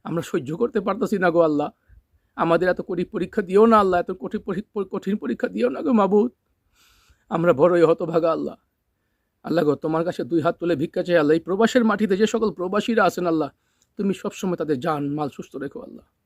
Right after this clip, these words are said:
প্রত্যেকটা প্রবাসীর মা বাবা গেল, তুমি জান মাল ভালো রেখো, প্রত্যেকটা প্রবাসীর পরিবারকে দেখে তুমি ভালো রেখো আল্লাহ। তোমার কাছে শেষ চাওয়া আল্লাহ, তুমি আমাদের শেষ নিঃশ্বাসটা যখন ত্যাগ করবে আল্লাহ, তুমি আমাদের পরিবারের কাছে যাবার তৌফিক দিও গো আল্লাহ।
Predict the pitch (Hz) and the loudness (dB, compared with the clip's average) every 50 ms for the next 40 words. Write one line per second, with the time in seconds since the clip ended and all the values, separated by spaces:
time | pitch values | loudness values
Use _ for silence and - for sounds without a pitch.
0 | _ _ _ _ _ _ _ _ _ _ - 214 208 - - 214 208 - 196 - | _ _ _ _ _ _ _ _ _ _ -6 -6 -4 0 -2 -2 -2 -2 -6 -2
1 | 202 208 196 214 208 - 220 180 160 175 196 196 202 208 202 185 196 190 180 180 | 0 2 2 2 2 2 0 -2 -2 -2 -2 0 0 0 0 0 0 -2 -2 -2
2 | 185 180 160 170 190 185 185 180 151 127 156 160 175 170 165 147 156 - - 226 | -4 -4 -4 -2 -2 -2 -2 -2 -2 -2 0 0 2 2 2 0 0 -2 -4 -10
3 | - - - - - 196 - 254 254 247 262 247 - 240 190 - 247 226 240 226 | -8 -8 -10 -6 -6 -4 2 4 4 6 6 4 4 2 0 0 0 2 2 2
4 | 220 208 220 202 185 208 196 214 202 - 208 202 180 - - - - 214 196 185 | 2 2 2 2 2 2 2 2 0 -2 -4 -6 -6 -6 -6 -6 -4 -2 -4 -2
5 | - 190 170 165 165 156 147 - _ _ _ _ _ _ _ _ _ _ _ _ | -2 -2 -2 -2 -2 -2 -4 -8 _ _ _ _ _ _ _ _ _ _ _ _
6 | _ _ - - 160 165 160 143 - 156 - 156 - - 180 165 - _ - 156 | _ _ -8 -6 -2 -2 -2 -2 -2 -6 -8 -8 -12 -8 -10 -10 -10 _ -10 -6
7 | 151 147 151 151 143 143 139 139 _ _ _ _ _ _ _ _ _ _ _ _ | -4 -2 -2 -2 -2 -4 -6 -8 _ _ _ _ _ _ _ _ _ _ _ _
8 | - - 170 165 165 151 147 165 160 151 160 139 - - 190 185 - - 165 165 | -6 -4 0 0 0 0 0 0 0 0 -2 -4 -2 -4 -4 -4 -4 -6 -6 -6
9 | - - - 170 160 - - 151 151 143 - 156 - - 180 - _ - - 147 | -6 -2 -4 -4 -4 -4 -6 -4 -4 -4 -6 -6 -8 -8 -8 -8 _ -10 -8 -4
10 | 135 160 151 139 - - 151 156 131 135 139 131 156 - - 156 147 151 143 139 | -2 -2 -2 -2 -4 -6 -10 -8 -8 -10 -10 -12 -14 -10 -8 -6 -6 -4 -4 -4
11 | 131 131 - 131 - 143 131 143 139 135 131 - 214 202 - 196 156 143 160 156 | -6 -8 -10 -10 -12 -12 -12 -10 -12 -12 -10 -8 -8 -6 -6 -8 -8 -2 0 0
12 | 151 139 143 135 135 131 131 | 2 2 0 0 -2 -4 -6